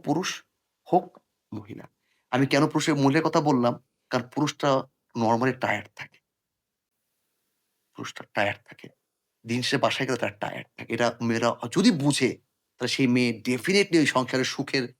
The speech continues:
শেষ থাকবে না। আর যদি না বোঝার চেষ্টা করে, তাহলে সেই সংসার অসুখেরও শেষ থাকবে না। এজন্য আমি বলব,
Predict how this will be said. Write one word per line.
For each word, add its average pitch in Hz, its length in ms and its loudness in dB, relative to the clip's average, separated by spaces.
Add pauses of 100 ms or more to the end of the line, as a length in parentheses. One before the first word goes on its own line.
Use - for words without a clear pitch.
(140)
শেষ - 220 -2
থাকবে - 300 -12
না। - 80 -18 (760)
আর 123 140 -2
যদি 143 160 0
না 120 300 0
বোঝার 135 260 -4
চেষ্টা 120 300 -8
করে, 110 160 -6
তাহলে 117 140 -6
সেই 120 100 -2
সংসার 113 340 -4
অসুখেরও 127 400 -2
শেষ - 240 -6
থাকবে - 280 -18
না। - 160 -18 (460)
এজন্য 151 200 4
আমি 139 220 2
বলব, 135 440 0